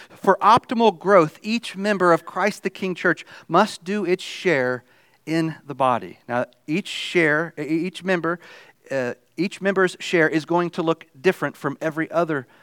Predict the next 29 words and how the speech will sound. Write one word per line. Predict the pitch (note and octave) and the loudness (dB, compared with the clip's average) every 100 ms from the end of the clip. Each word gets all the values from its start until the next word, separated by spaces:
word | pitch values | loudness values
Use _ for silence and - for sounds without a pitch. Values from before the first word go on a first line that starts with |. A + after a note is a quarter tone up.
| _ | _
member's | B2 A#2+ G#2 F#2 - _ | -10 -8 -8 -10 -16 _
share. | - - G2 - - _ _ _ _ _ _ _ _ _ | -16 -12 -12 -14 -20 _ _ _ _ _ _ _ _ _
So | - | -16
it's | A2 | -6
not | C#3 | -4
a | D3+ | -4
comparison | - D3+ - E3 D3+ B2+ - A2 G2+ _ _ _ | -6 -14 -12 -8 -8 -8 -12 -16 -16 _ _ _
game, | F#2 F#2 B2 _ _ _ _ _ _ _ _ _ _ _ | -16 -14 -18 _ _ _ _ _ _ _ _ _ _ _
but | - D#3+ G#2 _ - _ | 0 0 0 _ -20 _
you | F#2+ B2+ E3 E3+ | -18 -8 -4 -4
are | - C#3 D3+ C#3 | -4 -2 0 0
a | |
member. | C3+ D3 C#3 F2+ - _ _ _ _ _ _ _ _ _ _ _ _ _ _ _ _ _ _ _ _ _ | -2 -10 -12 -16 -18 _ _ _ _ _ _ _ _ _ _ _ _ _ _ _ _ _ _ _ _ _
And | B2 | -12
if | B2 | -2
you | |
look | D3+ E3 | -2 -2
carefully | - F3+ G#3 - C#3 A2+ A2 _ _ _ _ _ - | -2 0 0 -2 -8 -6 -8 _ _ _ _ _ -8
at | C3+ B2+ - - | -4 -4 -6 -16
Ephesians | B2+ D3+ D3+ C#3 A#2+ | -10 -6 -6 -6 -14
four | - D3+ D#3 | -14 -8 -8
sixteen, | - D3+ - - D#3+ D#3+ B2 | -8 -12 -14 -16 -10 -8 -6
you'll | B2 | -10
see | B2 - D3 | -12 -10 -8
that | C3+ | -6
it's | B2 - | -8 -10
the | C3+ | -18
whole | - - F3 G3 A#3 | -18 -6 0 2 0
body | - C#3+ B2+ B2+ C3+ C#3 | 0 6 6 6 2 -6